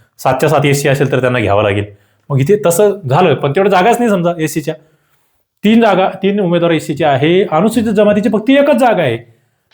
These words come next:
तर त्या उमेदवाराची निवड खुल्या जात प्रवर्गातील सर्वसाधारण म्हणून करावी आणि जर खुल्या प्रवर्गाचीही जागा रिक्त नसेल तर मग त्याची निवड होणार नाही.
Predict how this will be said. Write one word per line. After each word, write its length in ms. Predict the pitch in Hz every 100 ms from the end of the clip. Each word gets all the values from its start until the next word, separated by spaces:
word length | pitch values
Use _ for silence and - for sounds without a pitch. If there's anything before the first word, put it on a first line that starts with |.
| _ -
तर 140 | 233
त्या 140 | 233 214
उमेदवाराची 500 | 196 185 180 170 175
निवड 340 | 160 170 185 185
खुल्या 460 | - 185 214 247 247
जात 360 | 185 180 185 190
प्रवर्गातील 640 | 190 175 170 165 160 175
सर्वसाधारण 720 | 180 - 175 208 202 165 170 175
म्हणून 280 | 143 160 147
करावी 560 | 139 139 143 180 175 - - _ _
आणि 180 | 139 175
जर 300 | 127 208 247 - - _ _
खुल्या 260 | 147 226
प्रवर्गाचीही 720 | 254 220 202 202 196 190 226 262
जागा 220 | 247 226
रिक्त 200 | 214 220
नसेल 320 | 196 185 170 180
तर 60 |
मग 120 | 185
त्याची 240 | 175 160 175
निवड 260 | 165 160
होणार 340 | 139 131 135 127
नाही. 480 | 107 127 135 156